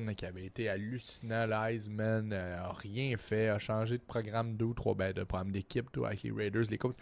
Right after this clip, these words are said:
Donc ça aussi, c'est une équipe qui, c'est comme s'il y avait tellement de talent sur la ligne à l'attaque, Alabama, les receveurs sont tellement bons que le porteur de ballon n'a qu'à courir devant lui. Il y a eu des déceptions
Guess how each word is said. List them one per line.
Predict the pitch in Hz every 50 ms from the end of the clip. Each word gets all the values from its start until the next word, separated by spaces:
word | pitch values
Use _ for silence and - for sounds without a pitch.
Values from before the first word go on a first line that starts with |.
| - - - - -
Donc | - 139 -
ça | - 208
aussi, | 208 196 - - 427 349
c'est | - - 156 131
une | 127 127
équipe | 127 123 - - 311 - -
qui, | - - 151 147 - - - -
c'est | - - 160
comme | 156 233 285 285
s'il | - -
y | 156
avait | 127 131 131
tellement | - - - 269 277 240 214 220 254 262
de | 214 - -
talent | - 185 165 139 143 151 190 220
sur | - - 160 139
la | 127 123
ligne | 127 135 135 131
à | 123
l'attaque, | 117 110 - - 139 147 151 -
Alabama, | 135 110 104 107 110 101 101 107 127 143 147 147 147 139 135
les | 120 107 107
receveurs | 110 120 120 - 139 139 151 160 156
sont | - - -
tellement | - - 131 135 135 135 127 120 110
bons | 107 120 139 143
que | 127 -
le | 95
porteur | - - - - - 165 160
de | 143
ballon | 110 110 113 139 151 143 127
n'a | 113 113 127
qu'à | 131 - - 117
courir | - - 123 113 107 131 135 127
devant | 113 107 110 104 101
lui. | 104 131 165 - - - - - - - - - - - - - _ -
Il | 131 147
y |
a | 196
eu | 285
des | 285 277 202
déceptions | 175 165 - - 160 131 - - 165